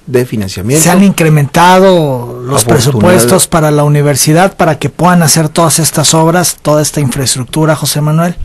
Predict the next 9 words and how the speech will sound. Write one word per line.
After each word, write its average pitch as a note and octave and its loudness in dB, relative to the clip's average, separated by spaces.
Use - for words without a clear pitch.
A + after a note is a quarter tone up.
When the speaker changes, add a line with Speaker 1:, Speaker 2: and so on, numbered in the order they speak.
Speaker 1:
Afortunadamente D#3 0
sí C#3+ -4
hemos C3+ -4
tenido, A#2 -4
eh, G2 -4
incrementos A2 -4
de, D#2+ -8
de F#2+ -10
presupuestos. - -8